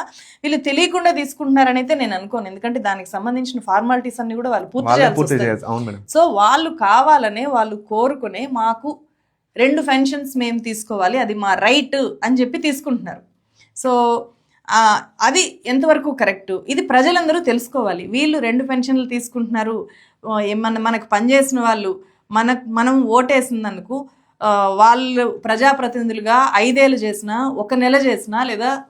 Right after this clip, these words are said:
Speaker 1: కొద్ది రోజులే చేసినా, చాలా కొద్ది రోజులు చేసినా కూడా వాళ్ళు జీవితాంతం బతకడానికి మన డబ్బు, ప్రజల డబ్బు వాళ్ళకి పెన్షన్స్ రూపంలో ఇస్తున్నాము అనేది మనం తెలుసుకోవాలి ఫస్ట్. So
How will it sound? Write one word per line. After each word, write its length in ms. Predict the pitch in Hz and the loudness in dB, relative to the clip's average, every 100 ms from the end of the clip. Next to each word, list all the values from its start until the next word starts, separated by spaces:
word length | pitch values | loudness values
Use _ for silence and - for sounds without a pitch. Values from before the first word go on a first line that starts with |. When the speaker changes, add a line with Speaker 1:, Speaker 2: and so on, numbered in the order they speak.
| _ | _
Speaker 1:
కొద్ది 320 | 240 226 226 320 | -6 -6 -4 0
రోజులే 340 | 285 247 247 | 2 2 -2
చేసినా, 460 | 254 202 190 190 - - | -2 -4 -6 -10 -12 -2
చాలా 240 | 214 254 262 | 0 2 0
కొద్ది 260 | 247 202 | -4 -6
రోజులు 260 | 220 214 196 | -4 -4 -6
చేసినా 340 | 180 175 190 | -10 -12 -14
కూడా 220 | 170 196 | -12 -8
వాళ్ళు 400 | 240 190 190 262 269 _ _ _ | -2 -2 -2 -8 -12 _ _ _
జీవితాంతం 840 | 180 254 302 294 226 233 240 277 - | -4 0 0 2 0 0 -2 -6 -8
బతకడానికి 840 | - 190 226 247 226 185 180 294 - _ _ _ _ | -2 -2 0 -2 -2 -4 -12 -16 -16 _ _ _ _
మన 180 | 220 262 | 2 4
డబ్బు, 360 | 269 - - - _ _ | 4 2 -2 -18 _ _
ప్రజల 320 | 226 233 285 | -2 0 2
డబ్బు 260 | 262 190 240 | 2 0 -2
వాళ్ళకి 320 | 262 196 190 | -2 -4 -6
పెన్షన్స్ 480 | - 240 262 269 262 | -4 -2 0 -2 -2
రూపంలో 360 | 190 180 233 | -8 -8 -6
ఇస్తున్నాము 600 | 277 214 - 247 208 190 185 | -6 -8 -8 -6 -6 -8 -10
అనేది 240 | 185 185 | -10 -4
మనం 320 | 247 240 294 | 0 2 4
తెలుసుకోవాలి 540 | 262 247 254 302 208 165 | 2 0 -2 -2 -2 -2
ఫస్ట్. 320 | 160 156 - _ _ _ _ - | -12 -16 -20 _ _ _ _ -10
So 40 | 254 | -4